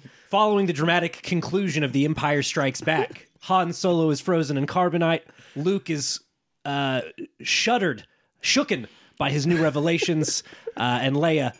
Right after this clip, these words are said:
must cobble the group together and, uh, help them continue on. Uh, Han must be rescued in a daring attempt to save him, and Luke must discover the truth of his origins and his family.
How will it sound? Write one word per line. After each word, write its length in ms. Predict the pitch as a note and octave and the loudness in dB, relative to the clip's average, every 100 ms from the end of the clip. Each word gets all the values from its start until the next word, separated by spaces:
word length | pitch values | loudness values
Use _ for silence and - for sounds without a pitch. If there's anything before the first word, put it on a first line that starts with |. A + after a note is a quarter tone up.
| - | -6
must 440 | C#3+ C3+ A#2+ - - - | -2 0 -2 -4 -8 -4
cobble 300 | F3 - C#3 | -2 0 -2
the 80 | C#3 | -2
group 280 | C#3 C3+ | -2 -2
together 560 | - A2+ B2+ A#2+ A#2 A2 | -4 -2 -2 0 0 -2
and, 340 | B2+ A2+ G#2+ A2 | -2 -2 -2 -2
uh, 200 | G#2+ G2 | -2 -2
help 260 | C#3 B2+ | -4 -4
them 120 | - A#2 | -6 -6
continue 500 | A2+ - G#2+ A2+ E3 | -6 -4 -2 0 0
on. 340 | F#3 F3 E3+ - - - - | 2 0 -2 -6 -12 -12 -6
Uh, 600 | G#2 G#2+ G#2+ G#2+ G#2+ G#2 - | -2 0 0 0 -2 -4 -10
Han 480 | - - D#3+ D3 C#3 | -14 -4 0 0 0
must 220 | B2+ A2+ | -2 -2
be 80 | - | -4
rescued 420 | A#2+ C3 - C3+ A2+ | -2 -2 -2 -4 -2
in 100 | A2 | -2
a 60 | |
daring 460 | G#2 C#3 C3 B2 A#2 | -2 0 0 0 -2
attempt 640 | A2 - C3+ B2 - - _ | -4 -2 -2 -2 -8 -10 _
to 120 | - - | -10 -6
save 320 | - C3 A#2+ | -2 -2 0
him, 280 | B2+ A#2 A2 - _ - | -2 -2 -6 -12 _ -8
and 160 | G#2+ | -4
Luke 280 | B2 B2 - | -2 -2 -4
must 240 | A2+ - | -6 -6
discover 420 | G#2 - A2+ G#2+ G2+ | -6 -4 -4 -4 -6
the 80 | G2+ | -8
truth 520 | - A2 G2+ - - _ - | -8 -6 -6 -8 -20 _ -12
of 140 | G2+ | -10
his 200 | G#2+ F#2+ | -8 -8
origins 800 | - F#2 F#2 F#2 F2+ F2 F2 - - | -8 -10 -8 -8 -10 -10 -10 -10 -10
and 160 | F#2 | -14
his 180 | F#2+ - | -12 -12
family. 680 | - F2 F2 E2+ D2 - | -10 -10 -10 -14 -16 -20